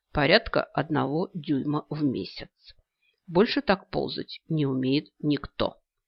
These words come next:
Многообразие живого мира Араша, том седьмой, Кардмурская библиотека. Транкмерк С Р,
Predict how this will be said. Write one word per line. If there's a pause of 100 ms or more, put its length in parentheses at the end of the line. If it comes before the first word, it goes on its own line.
(540)
Многообразие
живого
мира
Араша, (500)
том
седьмой,
Кардмурская
библиотека. (880)
Транкмерк
С
Р,